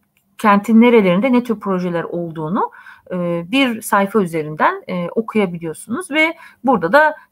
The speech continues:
Taksim'de işte cami projesinden A K B'ye, ilk yardım hastanesinden meydan düzenlemesine vesaire görüyoruz. Kaldı ki burada hani sarı leke olarak gördüğünüz proje alanları,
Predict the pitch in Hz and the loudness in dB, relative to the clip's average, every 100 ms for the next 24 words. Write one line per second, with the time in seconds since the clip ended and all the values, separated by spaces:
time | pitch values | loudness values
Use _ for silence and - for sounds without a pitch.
0 | - 277 - - 170 170 269 - 226 185 | -2 -2 -2 -6 -4 -2 -4 -4 -4 2
1 | 226 214 208 208 208 175 165 175 - 170 | 4 4 2 0 -4 -8 -8 -12 -14 -14
2 | 165 196 262 262 - 190 185 - 180 160 | -4 0 2 0 -2 -2 -2 -4 -10 -8
3 | 143 147 233 226 226 202 185 180 180 180 | -10 -6 -6 -6 -6 -2 -2 -2 -8 -8
4 | 180 170 - 160 190 233 190 185 180 185 | -8 -8 -10 -6 -2 0 0 -2 0 0
5 | 170 156 147 139 - - - 262 220 190 | 0 -6 -8 -8 -10 -14 -8 -6 -4 -4
6 | 180 156 151 156 - 226 247 403 - 403 | -4 -6 -10 -14 -4 0 0 -2 -4 -6
7 | - - - _ 269 269 277 269 - 262 | -6 -20 -20 _ -2 0 0 -2 -4 -2
8 | 285 262 - 262 247 233 233 233 226 233 | 0 -2 0 -2 0 -2 -2 -4 -2 -4
9 | - 254 302 277 208 190 185 170 160 320 | -6 -6 -4 -2 0 0 0 -2 -2 -4